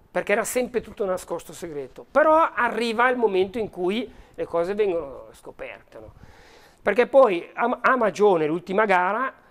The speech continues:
dopo che ho imparato a fare, c'erano le Dunlop, delle Michelin, perché io poi ho fatto sette gare sempre con le stesse gomme. Mi dicevano, "Ma quante ne hai ste gomme?" Io ho detto, "Perché si cambiano le gomme?" Cioè, non sapevo neanche ste cose qua.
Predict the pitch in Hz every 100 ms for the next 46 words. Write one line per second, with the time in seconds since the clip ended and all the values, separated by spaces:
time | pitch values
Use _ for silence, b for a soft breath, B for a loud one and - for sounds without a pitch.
0 | b b - 185 214 202 180 180 175 170
1 | 170 175 175 175 - 170 165 165 - 160
2 | 160 170 165 165 165 160 170 165 160 165
3 | 170 165 156 156 170 143 135 175 156 185
4 | - 156 - 151 - 165 - 165 151 151
5 | 175 - 160 135 120 107 127 - 123 156
6 | 165 139 185 156 165 156 175 175 294 311
7 | 285 285 254 - 208 180 147 143 165 156
8 | 185 190 156 202 151 123 127 127 127 117
9 | - 202 208 190 226 254 240 240 208 185
10 | 214 214 208